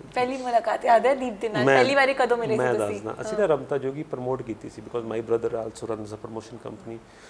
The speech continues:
Speaker 2: So we were promoting, ਤਾਂ ਮੈਂ ਦੀਪ ਬਾਈ ਬਾਰੇ ਸੁਣ ਰਿਹਾ ਸੀ। ਉਹ ਵੀ ਜਿੱਦਾਂ ਮਨਦੀਪ ਨੇ ਉਹਨੇ ਕਹਿੰਦਾ, "ਯਾਰ, ਬੰਬੇ ਤੋਂ ਮੁੰਡਾ ਆਇਆ, he is very flamboyant, ਉਹ ਇਸ ਤਰ੍ਹਾਂ ਦੇ ਕੱਪੜੇ ਪਾਉਂਦਾ, ਇਸ ਤਰ੍ਹਾਂ ਕਰਦਾ, ਹੀ ਇੰਗਲਿਸ਼ ਹੀ ਗੱਲਾਂ ਕਰਦਾ।" ਉਹਦੇ ਬੜੇ expensive ਜਿਹੇ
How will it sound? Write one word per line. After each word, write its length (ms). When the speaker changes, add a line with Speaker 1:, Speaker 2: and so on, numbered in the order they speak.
Speaker 2:
So 80
we 200
were 180
promoting, 380
ਤਾਂ 120
ਮੈਂ 100
ਦੀਪ 320
ਬਾਈ 200
ਬਾਰੇ 200
ਸੁਣ 260
ਰਿਹਾ 200
ਸੀ। 200
ਉਹ 260
ਵੀ 160
ਜਿੱਦਾਂ 240
ਮਨਦੀਪ 360
ਨੇ 60
ਉਹਨੇ 120
ਕਹਿੰਦਾ, 220
"ਯਾਰ, 80
ਬੰਬੇ 400
ਤੋਂ 120
ਮੁੰਡਾ 280
ਆਇਆ, 300
he 200
is 80
very 160
flamboyant, 800
ਉਹ 80
ਇਸ 120
ਤਰ੍ਹਾਂ 160
ਦੇ 80
ਕੱਪੜੇ 360
ਪਾਉਂਦਾ, 420
ਇਸ 100
ਤਰ੍ਹਾਂ 260
ਕਰਦਾ, 320
ਹੀ 140
ਇੰਗਲਿਸ਼ 260
ਹੀ 60
ਗੱਲਾਂ 280
ਕਰਦਾ।" 380
ਉਹਦੇ 140
ਬੜੇ 220
expensive 560
ਜਿਹੇ 120